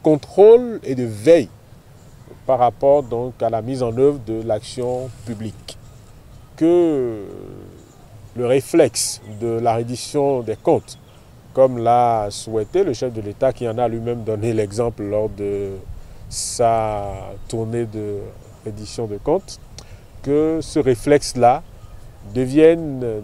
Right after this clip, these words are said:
désormais une prescription pour toutes les personnes qui exercent le pouvoir d'État,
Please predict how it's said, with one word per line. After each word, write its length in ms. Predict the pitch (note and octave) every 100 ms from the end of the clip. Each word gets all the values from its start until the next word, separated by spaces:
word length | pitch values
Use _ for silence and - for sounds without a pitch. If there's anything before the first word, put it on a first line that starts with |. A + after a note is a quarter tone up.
| G2+
désormais 680 | B2 A#2 B2 B2 D3+ E3 E3+
une 220 | D#3 D#3
prescription 720 | - C#3 - C#3+ - E3 G#2+ - - - - - - -
pour 420 | C3 C3+ C3+ C3+ -
toutes 200 | G#3 B3
les 100 | D3
personnes 680 | - C#3 - - B3 D#4+ D#4+ - -
qui 440 | C#3 D3 D3 C#3+ -
exercent 720 | C3 A#2 C3 G#3+ - - - - - - -
le 100 | B2
pouvoir 440 | A2+ C#3+ C3+ D#3+ D3+
d'État, 440 | A#2+ - C3+ F3